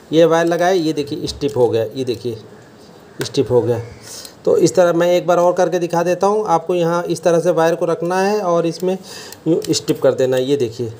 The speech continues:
इसको प्रेस कर देंगे, ये स्ट्रिप हो जाएगा। ये, और यहाँ से काटने के लिए यहाँ पर है, देखिए एक बार मैं काट के भी दिखा देता हूँ। ये देखिए, ये वायर है।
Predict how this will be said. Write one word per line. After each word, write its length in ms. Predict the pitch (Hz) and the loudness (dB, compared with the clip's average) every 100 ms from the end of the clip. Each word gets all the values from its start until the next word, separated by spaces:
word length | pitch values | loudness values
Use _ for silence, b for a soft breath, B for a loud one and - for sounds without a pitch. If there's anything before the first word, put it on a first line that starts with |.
| - - | -16 -8
इसको 160 | 135 147 | 2 2
प्रेस 320 | - 156 160 | 4 2 2
कर 100 | 170 | 0
देंगे, 300 | 151 185 208 214 | 0 0 0 0
ये 100 | 143 | -6
स्ट्रिप 260 | 131 - 143 | -6 -4 0
हो 60 | 123 | 4
जाएगा। 300 | 131 127 123 B B B 156 | 4 2 -6 B B B 4
ये, 120 | 165 | 4
और 240 | 151 143 | 4 0
यहाँ 240 | 147 170 175 | 2 0 0
से 80 | |
काटने 360 | 170 165 - 180 | 0 0 0 -2
के 100 | 180 | 0
लिए 100 | 180 | 0
यहाँ 240 | 160 156 | 0 -2
पर 160 | 147 127 | -2 -2
है, 140 | 123 113 | -4 -4
देखिए 260 | 160 185 | 0 0
एक 100 | 170 - 165 | 0 -2 0
बार 120 | 170 | 2
मैं 220 | 175 170 | 2 0
काट 260 | 170 160 156 | 0 -2 -2
के 80 | 165 | -6
भी 80 | |
दिखा 240 | 160 156 160 | -6 -4 -2
देता 260 | 165 165 | -2 0
हूँ। 140 | 180 214 - - - - - - - - - - - B B B - | -2 -2 -14 -20 -20 -20 -20 -20 -20 -20 -20 -20 -20 B B B -6
ये 140 | 139 156 | -2 0
देखिए, 260 | 151 170 | 0 0
ये 200 | 156 156 | 2 2
वायर 300 | 147 151 156 | 4 4 4
है। 200 | 185 214 | 2 -2